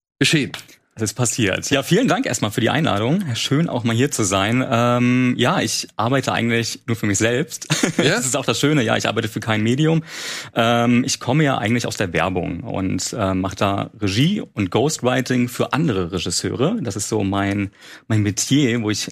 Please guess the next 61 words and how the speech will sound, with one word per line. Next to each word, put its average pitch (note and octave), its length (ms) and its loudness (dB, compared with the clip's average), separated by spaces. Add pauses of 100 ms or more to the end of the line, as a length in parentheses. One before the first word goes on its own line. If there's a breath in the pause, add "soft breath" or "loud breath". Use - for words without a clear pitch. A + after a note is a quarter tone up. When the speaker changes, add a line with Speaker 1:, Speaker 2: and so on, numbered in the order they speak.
Speaker 2:
so G#2+ 100 -4
mein G#2+ 160 0
Geld B2 260 0
verdiene. F#2 720 0
Und, B2 580 2 (180)
ähm, G#2+ 560 2
dann F#3 400 0
dachte C3 260 -4
ich B2+ 100 -2
immer, B2+ 260 0
weil F#2 100 -2
ich G2 140 -6
Filme G#3+ 260 2
liebe, G#2 360 2 (420 loud breath)
mach E3+ 140 2
ich F3 120 0
auch C#3 60 2
mal D3+ 120 2
was C#3+ 160 0
mit A2 140 0
YouTube, C#3+ 540 0
ähm, A#2 440 4
weil, A#2+ 140 -2
<laughs> G3+ 540 -2
weil C#3+ 80 2
ich E3+ 100 2
mir D3+ 60 2
so D3+ 100 2
viele E3 200 2
Leute C#3+ 260 2
immer A#2 160 2
angucke. D#3+ 440 2 (360 loud breath)
Speaker 1:
Mama, D3 220 4
ich C3+ 40 4
mach C#3+ 120 2
Speaker 2:
Und, C#3 120 4
Speaker 1:
jetzt - 140 -4
was C#3+ 100 2
mit B2+ 80 4
Speaker 2:
ähm, B2+ 220 2
Speaker 1:
YouTube. B2 220 0 (460 loud breath)
Speaker 2:
Genau, G2+ 360 2
hab A2 120 0
dann G#2 100 2
auch G2+ 100 0
mal G#2+ 120 2
angefangen G#2 340 0
mit G2 80 -2
Kritiken, G3 560 0
die B2+ 80 2
mache A2 160 0
ich G#2+ 80 -2
immer D3 180 4
noch C#3 240 0
und G#2+ 140 -2
irgendwann G#2+ 340 0
kamen G#2+ 240 -2
halt G2+ 220 -2
diese G2+ 260 0
Analysevideos F2+ 800 -4
dazu. F#2 560 -8